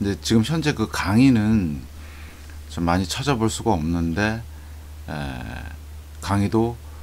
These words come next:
많이 들었습니다. 특히 그때 이제 엘리어트 파동, 그다음에 일목균형표, 어, 이런 강의도 많이 듣고, 어, 저의 어떤,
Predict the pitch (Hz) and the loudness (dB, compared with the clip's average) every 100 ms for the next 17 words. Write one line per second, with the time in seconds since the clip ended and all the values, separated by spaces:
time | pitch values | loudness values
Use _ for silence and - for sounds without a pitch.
0 | - - - - 85 87 - 98 - 85 | -16 -16 -14 -4 0 0 0 -2 -2 -4
1 | 73 65 - - 110 - 92 110 95 85 | -4 -6 -8 -6 -4 -2 0 2 2 2
2 | 76 90 92 - 104 101 113 117 113 120 | 0 0 -2 -4 -4 0 2 0 0 -6
3 | - - - - 90 82 78 95 104 101 | -12 -16 -16 -8 -4 -2 0 2 4 2
4 | 80 95 92 85 117 113 117 117 - - | 0 -2 0 -2 0 0 0 -2 -10 -16
5 | - - - 80 85 90 73 85 87 87 | -16 -14 -4 -2 0 0 0 0 2 2
6 | 80 82 - - - 113 117 - - - | 0 -2 -8 -6 2 2 0 -8 -16 -16
7 | - - - 69 73 92 90 80 - 92 | -16 -12 -6 -6 -2 0 0 -2 -2 0
8 | 90 82 | 0 -2